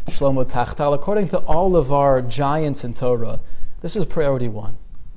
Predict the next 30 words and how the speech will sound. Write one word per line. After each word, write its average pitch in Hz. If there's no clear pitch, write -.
When 131
we 131
allow 139
ourselves 175
to 151
stay 160
on 147
the 131
sidelines 139
or 127
in 123
the 120
peanut 131
gallery, 123
and 127
we 139
don't 165
approach 160
people, 156
we 139
don't 151
approach 156
relationships 143
where 139
we're 135
actually 147
trying 151
to 139
solve 151
problems, 135